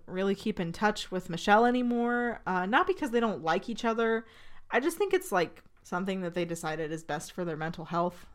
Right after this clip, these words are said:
Like, they literally <laughs> went through hell together for a whole ass decade,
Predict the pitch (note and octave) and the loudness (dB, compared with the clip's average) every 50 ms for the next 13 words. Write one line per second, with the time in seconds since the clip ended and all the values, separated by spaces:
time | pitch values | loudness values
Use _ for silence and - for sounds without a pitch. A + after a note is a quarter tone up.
0 | - - C3 B2 - - - - - F#3+ F#3 F3+ F#3+ G#3 G#3+ - D#4 - C#4 F#4 | -14 -10 -10 -10 -10 -12 -16 -8 -2 2 4 6 8 10 10 10 10 10 10 8
1 | B3+ A3+ G3+ G#3 F#3+ - F#3+ G3+ F#3 F#3+ G#3 A3+ F3 F3 F3 F3 A#3 F#3+ F#3 F3+ | 8 8 8 6 4 4 2 0 2 2 4 4 4 4 2 2 0 2 2 2
2 | F#3 F#3 F#3 F#3 - E3+ E3 D#3+ D#3 D3+ - - - E3+ F3 - - E3+ F3 F3 | 4 4 2 2 2 0 0 2 2 0 -2 -2 -2 -2 -2 2 2 4 4 6
3 | E3+ E3 E3+ E3+ - - E3 D#3 D#3+ - F3 F3 F#3+ G3 G3 A#3+ | 6 6 4 2 0 0 -2 0 0 2 2 2 4 2 0 0